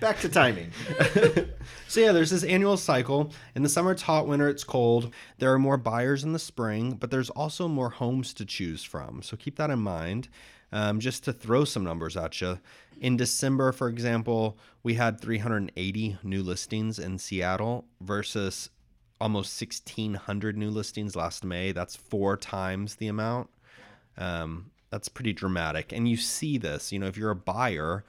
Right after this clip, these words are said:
Speaker 2: you have more options. If you're a seller, you stand out more if there's fewer
Speaker 1: Mm-hmm.
Speaker 2: properties. So it's
Speaker 1: For
Speaker 2: this
Speaker 1: instance, I mean, we have a listing right now in West Seattle. There's nothing on the market right now, and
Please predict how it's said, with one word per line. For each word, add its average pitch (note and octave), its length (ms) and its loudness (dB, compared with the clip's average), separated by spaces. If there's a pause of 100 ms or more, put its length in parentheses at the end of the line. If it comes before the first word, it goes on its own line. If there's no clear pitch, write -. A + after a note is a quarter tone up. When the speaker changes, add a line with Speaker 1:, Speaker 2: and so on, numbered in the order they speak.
(180)
Speaker 2:
you F#2 80 -4
have F#2 80 0
more G#2 240 -2
options. B2+ 640 -6 (300)
If - 200 -8
you're G#2+ 100 2
a G2 80 0
seller, B2+ 680 0 (200)
you G#2 100 -4
stand A2 360 -4
out C#3+ 240 -2
more D#2+ 320 -6
if - 100 -12
there's D#2+ 240 -8
fewer D2 540 -8
Speaker 1:
Mm-hmm. A#2 400 -6
Speaker 2:
properties. D2 400 -6
So G#2+ 100 -2
it's F#2+ 80 -4
Speaker 1:
For A2 140 -4
Speaker 2:
this G2+ 100 -2
Speaker 1:
instance, A#2+ 180 -2
I A#2 80 -4
mean, A2+ 120 -2
we A#2 80 2
have A#2 80 0
a A2 40 -4
listing A2 300 -4
right G2+ 120 -4
now G#2 160 -6
in F#2+ 60 -6
West G2+ 200 -6
Seattle. F#2+ 480 -10 (260)
There's D#3+ 240 -8
nothing G#2+ 460 -8
on G2+ 100 -8
the E2+ 60 -12
market A2 300 -8
right E2+ 160 -8
now, D#2 340 -12 (180)
and G2 460 -6